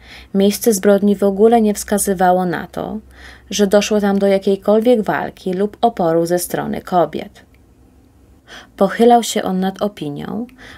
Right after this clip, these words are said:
że siostry odbyły stosunek płciowy dobrowolnie. Wtedy zaczęły się też przesłuchania świadków.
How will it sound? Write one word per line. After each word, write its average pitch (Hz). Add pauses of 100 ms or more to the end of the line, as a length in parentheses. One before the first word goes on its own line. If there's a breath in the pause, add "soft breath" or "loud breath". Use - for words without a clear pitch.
że 190
siostry 220
odbyły 220
stosunek 214
płciowy 156
dobrowolnie. 160 (880 loud breath)
Wtedy 165
zaczęły 202
się 208
też 208
przesłuchania 175
świadków. -